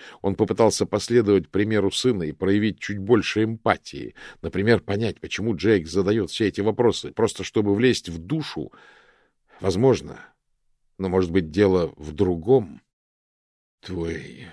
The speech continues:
отец тебя бил, поэтому ты полагаешь, что все родители одинаковые», сказал Нейт, опуская подбородок на сплетенные руки, поставленные на стол,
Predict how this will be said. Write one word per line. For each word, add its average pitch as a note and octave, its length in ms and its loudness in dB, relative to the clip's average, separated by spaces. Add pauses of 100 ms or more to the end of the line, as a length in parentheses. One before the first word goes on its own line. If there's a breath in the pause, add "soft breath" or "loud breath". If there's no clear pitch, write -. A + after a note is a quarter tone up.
(640 loud breath)
отец - 520 -8
тебя C#2+ 260 -6
бил, D#2 480 -12
поэтому - 400 -12
ты D2 140 -18
полагаешь, C#2 500 -10
что - 220 -14
все - 240 -10
родители D2 560 -12
одинаковые», D#2+ 840 -16 (880)
сказал D#2 400 -4
Нейт, E2+ 240 -4
опуская D2+ 380 -6
подбородок D2+ 580 -6
на D2+ 80 -14
сплетенные C#2 640 -10
руки, C#2 260 -12
поставленные C#2 720 -12
на B1+ 120 -14
стол, - 380 -16